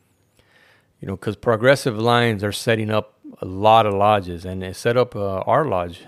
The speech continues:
uh, you know, years and years and years ago for failure because there was never a clear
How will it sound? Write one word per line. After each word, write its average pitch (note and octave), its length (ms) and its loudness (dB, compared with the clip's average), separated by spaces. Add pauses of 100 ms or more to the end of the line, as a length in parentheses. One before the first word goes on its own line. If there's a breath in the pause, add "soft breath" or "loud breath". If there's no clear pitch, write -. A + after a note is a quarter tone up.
uh, G2+ 340 -12
you A#2 140 -12
know, F#2 60 -10
years G#2 300 -4
and G#2 120 -4
years A2 200 -4
and G2 100 -8
years C3+ 200 -6
ago F#2+ 300 -6 (440 soft breath)
for E3 140 2
failure C3+ 500 4
because G#2+ 680 0 (140)
there A#2 180 -2
was G#2+ 180 -6
never C3+ 420 2
a G#2 60 0
clear B2 720 -2